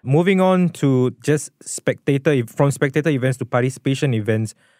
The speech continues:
um, my feeling is that, you know, there were plenty of runs and, and marathons, uh, that were happening, you know, before covid, and those levels haven't quite returned yet.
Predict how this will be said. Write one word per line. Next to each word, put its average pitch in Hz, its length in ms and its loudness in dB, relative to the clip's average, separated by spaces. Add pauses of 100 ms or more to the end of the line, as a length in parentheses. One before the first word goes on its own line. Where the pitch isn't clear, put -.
(100)
um, 135 400 0
my 170 240 2
feeling 160 380 2
is 123 160 0
that, 117 160 2
you 123 60 0
know, 131 260 2 (280)
there 127 120 4
were 123 80 4
plenty 139 260 0
of 113 180 2
runs 127 440 0
and, 110 200 0
and 113 160 -2
marathons, 120 760 0 (320)
uh, 110 200 0
that 117 140 0
were 123 60 0
happening, 131 400 0
you 117 80 0
know, 117 200 -2 (260)
before 135 420 2
covid, 127 460 0 (260)
and 135 320 -2
those 170 320 2
levels 139 320 2
haven't 131 320 -2
quite 123 200 -2
returned 113 580 0
yet. 117 360 -2